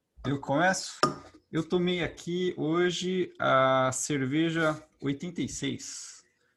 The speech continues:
É uma cerveja holandesa.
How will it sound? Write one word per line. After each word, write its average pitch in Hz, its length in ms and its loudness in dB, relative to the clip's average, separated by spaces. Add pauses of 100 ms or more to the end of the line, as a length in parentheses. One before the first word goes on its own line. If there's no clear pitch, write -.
(540)
É 123 60 -6
uma 127 160 -2
cerveja 139 600 -2 (420)
holandesa. 147 680 -2